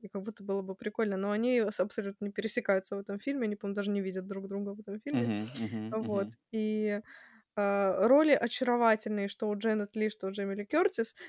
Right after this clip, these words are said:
Speaker 1: Вот Дженет Ли, мне очень понравилась роль, э, и вот эта ее помощница, с которой они все время
Speaker 2: Мгм.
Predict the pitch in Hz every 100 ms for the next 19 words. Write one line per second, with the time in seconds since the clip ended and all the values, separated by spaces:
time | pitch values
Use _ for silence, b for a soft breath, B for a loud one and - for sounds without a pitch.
0 | - 214 277 311 - 262 254 226 202 208
1 | - 196 196 190 196 196 190 196 202 -
2 | 226 262 339 311 - 196 190 190 190 220
3 | 208 208 208 202 202 - 202 247 320 269
4 | 254 - - 214 214 208 202 214 214 208
5 | 208 131 123 113